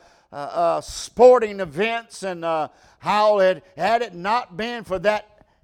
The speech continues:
fumble, had it not been, been for that interception, our team had, would have won. You know, I am a Tar Heel fan. I love Tar Heel basketball. I certainly could say the same thing.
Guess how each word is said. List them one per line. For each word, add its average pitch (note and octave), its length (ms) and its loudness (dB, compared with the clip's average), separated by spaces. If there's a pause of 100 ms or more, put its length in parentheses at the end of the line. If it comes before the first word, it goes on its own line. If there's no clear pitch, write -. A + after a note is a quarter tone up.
(160)
fumble, G3+ 580 2
had G#3 180 4
it G3+ 100 -4
not G3+ 400 -2
been, F3 280 -6
been A3 300 -2
for E3+ 120 -10
that G#3 320 2
interception, A3 920 -4 (220)
our G#3 240 2
team A3+ 420 -6
had, F#3+ 220 2
would G3 160 0
have F#3 100 -2
won. E3 540 -2 (1400)
You F3 260 -6
know, G#3+ 280 4
I G#3 260 0
am G3 160 -4
a F#3 100 -2
Tar A3 440 6
Heel G3+ 280 -2
fan. G3 440 -4
I F3 100 2
love G3 480 6
Tar F#3 280 0
Heel F#3 200 -4
basketball. D3 1120 -8 (640)
I G3+ 180 0
certainly A3+ 500 2
could F#3+ 180 -8
say G#3+ 260 -4
the F3+ 120 -12
same G3+ 420 -6
thing. G#3+ 340 -6